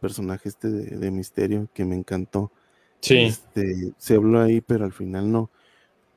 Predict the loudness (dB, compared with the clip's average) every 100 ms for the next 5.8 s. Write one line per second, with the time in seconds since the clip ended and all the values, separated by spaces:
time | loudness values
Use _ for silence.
0 | _ 4 6 6 6 4 4 2 0 4
1 | 4 6 4 0 -4 -4 -2 -4 -4 -4
2 | -2 -2 -2 -4 -8 -8 -12 -16 -12 -10
3 | -10 -12 -14 _ _ _ _ _ _ _
4 | -4 -4 0 0 2 2 0 -4 -8 _
5 | _ _ -10 -10 -8 -8 -10 -12